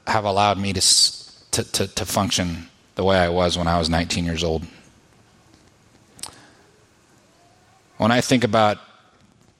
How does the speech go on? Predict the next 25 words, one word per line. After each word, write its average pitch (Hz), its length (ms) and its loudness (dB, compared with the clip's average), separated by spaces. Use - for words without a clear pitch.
undeserved 101 600 2
grace, 95 340 2
I 98 140 0
think 101 220 -4
about 90 200 0
how 92 140 0
they 92 120 -4
treated 110 320 -4
me. 87 280 -2
And 104 100 -2
a 107 40 4
big 113 260 0
part 117 220 2
of, 101 320 -2
of 101 200 -2
who 117 160 4
I 107 100 6
am 110 320 4
today 113 680 0
is 104 140 -2
because 110 240 -2
I 104 100 4
was 101 120 0
shown 107 260 2
grace. - 720 0